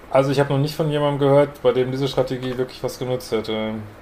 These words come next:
Also natürlich, was will man, also natürlich kann man telefonieren, zu gucken, ob diese Sch-, Gesprächsführung oder Stimme von jemandem, ob man die überhaupt mag. Das, äh, aber ich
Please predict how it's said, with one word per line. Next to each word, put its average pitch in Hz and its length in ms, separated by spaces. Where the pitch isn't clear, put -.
Also 123 160
natürlich, 131 460
was 110 140
will 135 60
man, 131 200
also 127 120
natürlich 123 340
kann 127 120
man 123 100
telefonieren, 131 560
zu - 120
gucken, 131 260
ob 113 120
diese 113 180
Sch-, - 140
Gesprächsführung 135 880
oder 117 180
Stimme 143 300
von 127 160
jemandem, 117 260
ob 110 80
man 113 100
die 110 40
überhaupt 107 240
mag. 104 360
Das, - 400
äh, 110 400
aber 120 720
ich - 220